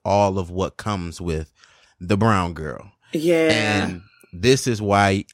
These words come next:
Speaker 1: I have you here, because I'm so intrigued to know, um, what you think would be the best way for men to deal with women who have chronic illnesses, who don't have the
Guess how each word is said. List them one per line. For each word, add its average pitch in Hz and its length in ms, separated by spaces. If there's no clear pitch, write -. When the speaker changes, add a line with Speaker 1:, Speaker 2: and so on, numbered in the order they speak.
Speaker 1:
I 101 180
have 101 340
you 90 120
here, 90 260
because 90 420
I'm 95 140
so 104 300
intrigued 98 520
to 95 120
know, 90 460
um, 95 280
what 117 280
you 120 120
think - 600
would 90 340
be 101 180
the 87 160
best 101 440
way 95 220
for 87 240
men 92 440
to 87 460
deal 131 380
with 101 200
women 92 460
who 87 240
have 87 720
chronic 98 540
illnesses, 92 640
who 90 180
don't 92 280
have 92 520
the 90 340